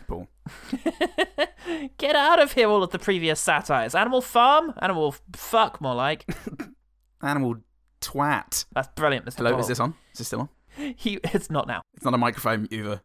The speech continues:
Speaker 2: <laughs> He was just yelling at a child. <laughs> Oh, God. He wrote the film with his usual screenwriter, Dave Foley, who claims that Ball did want to make a serious point about the cult of heroism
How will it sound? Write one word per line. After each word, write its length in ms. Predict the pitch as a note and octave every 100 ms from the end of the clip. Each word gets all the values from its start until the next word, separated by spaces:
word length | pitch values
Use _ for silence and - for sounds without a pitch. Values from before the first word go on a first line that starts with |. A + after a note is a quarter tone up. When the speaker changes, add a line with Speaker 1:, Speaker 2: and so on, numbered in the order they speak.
| -
Speaker 2:
<laughs> 0 | B3+ - - A3+ A3+ A3 A3+ - B3 -
He 140 | G#3+
was 120 | - F3+
just 120 | E3+
yelling 280 | E3+ F3+ D#3
at 80 |
a 40 | -
child. 540 | - - G3 D3 F#2 _ - -
<laughs> 60 | G#3 - - _ _ -
Oh, 160 | C#3 C3
God. 300 | - A2+ B2
He 120 | D3+
wrote 180 | E3+ G3+
the 60 | -
film 200 | F3+ E3
with 100 | D3+
his 140 | C#3+
usual 240 | F#3 F#3 D3+
screenwriter, 520 | - D3 C3+ C3+ C3
Dave 220 | B2+ A#2+
Foley, 520 | - G#3 F#3+ F#3 F#3 - -
who 80 | E3
claims 540 | - - C4 A3+ D#3
that 160 | - C#3
Ball 220 | F3+ F3
did 320 | D3+ A3 D#4
want 240 | A3 B3 -
to 100 | G3+
make 240 | G#3 G#3
a 40 | D3+
serious 520 | - A3+ G#3+ G3 -
point 460 | - G#3 C3 - - -
about 260 | - D#3 D#3
the 60 | E3+
cult 360 | - G#3+ G#3
of 80 | G3+
heroism 640 | - A3+ G3 C3 B2+ B2+